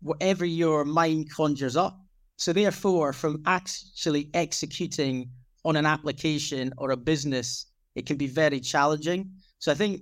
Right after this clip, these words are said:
the grind of building businesses is not much fun. It's difficult, it's challenging, there's the ups and the downs. And I think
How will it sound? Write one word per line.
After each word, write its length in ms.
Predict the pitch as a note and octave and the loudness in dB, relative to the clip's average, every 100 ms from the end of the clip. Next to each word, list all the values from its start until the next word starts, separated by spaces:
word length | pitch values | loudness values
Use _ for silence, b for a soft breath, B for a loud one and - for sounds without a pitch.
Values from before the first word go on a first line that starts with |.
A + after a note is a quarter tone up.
| - | -6
the 80 | D3+ | -6
grind 480 | D3 E3 F#3+ F#3+ F3 | 2 6 6 4 0
of 140 | B2+ | 0
building 340 | E3 D#3 D3 C3+ | 2 2 0 0
businesses 640 | D#3 D3+ D3 - C3+ B2 D3 | 0 0 -4 -2 -4 -4 -4
is 120 | C#3+ | 0
not 220 | E3+ - | 0 0
much 260 | D3+ D3 - | -2 -2 -2
fun. 360 | D3 D3 D#3 D3+ - _ - | 2 2 0 -10 -20 _ -8
It's 160 | C3 | -8
difficult, 640 | B2 E3+ D#3+ E3+ E3+ D#3+ D#3 _ | 0 -2 0 0 2 2 0 _
it's 180 | C3+ - | -6 -6
challenging, 840 | - D#3+ D#3+ D3 C#3 D3+ D3 D3+ D3+ _ _ - | 2 4 4 2 0 0 0 -2 -8 _ _ -4
there's 160 | C3 | -2
the 140 | C3+ D#3 | 4 2
ups 240 | D3+ - | 2 -2
and 120 | C#3+ | -2
the 60 | C3 | 0
downs. 500 | C3 C#3+ E3 E3+ D3+ | 4 4 4 0 0
And 80 | D3+ | 0
I 60 | |
think 300 | D3+ F#3+ F3 | 0 -2 -4